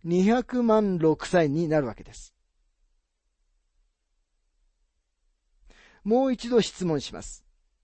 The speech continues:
私たちは恐竜について何を本当に知っているのでしょうか。どんな分野の学者に聞いても、その人は自分が権威ではないことを認めます。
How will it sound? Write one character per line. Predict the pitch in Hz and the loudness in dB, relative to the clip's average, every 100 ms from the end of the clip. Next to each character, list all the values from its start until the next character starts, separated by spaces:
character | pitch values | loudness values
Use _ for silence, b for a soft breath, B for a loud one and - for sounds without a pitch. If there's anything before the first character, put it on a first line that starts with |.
| _ _ _ _ _ b b b | _ _ _ _ _ b b b
私 | 190 208 196 | 2 2 2
た | 180 | 0
ち | 175 | 0
は | 160 | 0
恐 | - 233 254 | 0 -2 0
竜 | 240 240 | 0 0
に | 226 | 0
つ | - | -2
い | 185 | -6
て | - 147 117 - _ _ | -2 -2 -2 -6 _ _
何 | 165 185 269 330 240 | -4 0 0 0 0
を | 175 | 0
本 | 185 196 | 0 -4
当 | - 180 180 | -2 -2 0
に | 160 | -2
知 | - | -6
っ | - | -6
て | - 160 | 0 2
い | |
る | |
の | 143 | 0
で | 117 | -6
し | 107 87 | -10 -14
ょ | |
う | |
か。 | - - _ _ _ _ _ b b b b b | -20 -20 _ _ _ _ _ b b b b b
ど | 185 247 | 0 2
ん | |
な | 208 | 2
分 | 165 202 190 | 4 4 4
野 | 175 | 2
の | 165 | 2
学 | 156 165 - | 2 0 0
者 | 208 | 0
に | 202 | 0
聞 | - 190 | -4 -6
い | |
て | 170 | -4
も、 | 160 185 240 233 _ - | -2 0 0 -4 _ -6
そ | 190 | -2
の | 190 | -2
人 | - 160 | -2 2
は | 170 226 - b b | 4 4 0 b b
自 | 170 185 | -4 -2
分 | 190 254 254 | 0 0 2
が | 247 220 | 2 2
権 | - 285 269 | 0 -2 2
威 | 185 | 4
で | 185 | 4
は | 180 | 4
な | 202 | 4
い | 185 | 2
こ | - 170 | 0 0
と | 214 214 | 6 6
を | |
認 | 170 147 110 | 4 -2 -6
め | 95 | -10
ま | 98 | -14
す。 | - | -18